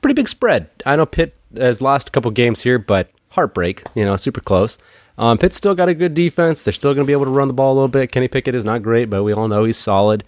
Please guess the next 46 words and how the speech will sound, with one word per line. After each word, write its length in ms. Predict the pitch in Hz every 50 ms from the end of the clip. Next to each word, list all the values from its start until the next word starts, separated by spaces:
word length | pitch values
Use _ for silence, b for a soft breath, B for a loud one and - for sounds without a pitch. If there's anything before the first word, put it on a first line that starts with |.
| b b b b b b b b b
Uh, 340 | 87 85 87 87 87 85 85 - _ _ _ _ _ _
so 340 | - - - 104 95 92 80 - _ -
Miami, 340 | 113 104 110 123 135 139 131
on 60 | 127
the 60 | 131
other 140 | 127 127 120
hand, 280 | 131 131 131 127 117 95
is 100 | - -
coming 260 | - - 120 113 110 110
off 160 | 107 101 -
of 160 | 101 95 98
a, 240 | 98 95 95 87 71 - _
a 80 | 101 92
game 180 | 95 110 110
where 80 | 113 113
they're 160 | 104 98 92 - - _ _ _ -
kinda 140 | - 120 113
licking 180 | 117 117 120 110
their 120 | 101 110
wounds 300 | 113 123 117 101 92 90
here. 260 | - 98 98 101 101 b b b b b b b _ -
Uh, 180 | 90 87 85 85
we'll 100 | 90 87
see 180 | - - 110 101
if 100 | 92 -
they 80 | 101 95
can 100 | 101 95
kinda 220 | - 113 98 95
get 180 | 82 107 98 90
back 180 | 110 101 -
in 60 | 107 101
that 120 | 90 87
flow. 260 | - - 117 113 104
Losing 380 | 101 113 123 120 120 120 110 101
that 240 | 107 110 113 104 90
badly, 500 | 110 110 113 110 113 120 123 117 104 - - - -
I 60 | - 87
don't 100 | 95 101
know, 260 | 107 101 101 98 - - _ _ _ _ _ _ _ _ _ -
might 140 | 87 90
have 120 | 95 92 87
a 20 |
little 160 | 92 95 92 87
bit 120 | 92 95 95
of 100 | 85 92
a 220 | 92 90 82